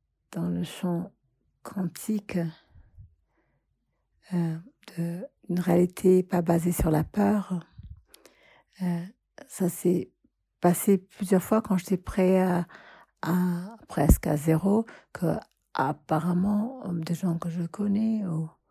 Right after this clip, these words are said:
ou par des barrières, par des, mm, manières de, non, moi,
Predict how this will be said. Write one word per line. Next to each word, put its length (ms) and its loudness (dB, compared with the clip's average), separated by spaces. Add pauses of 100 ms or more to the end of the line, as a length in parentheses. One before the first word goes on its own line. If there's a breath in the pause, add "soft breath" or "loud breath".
(460 soft breath)
ou 380 0 (100)
par 260 -4
des 320 -6 (500)
barrières, 680 -2
par 240 -4
des, 420 -2
mm, 1600 -14 (1300)
manières 960 -6
de, 380 -4 (580 soft breath)
non, 380 0 (340)
moi, 260 0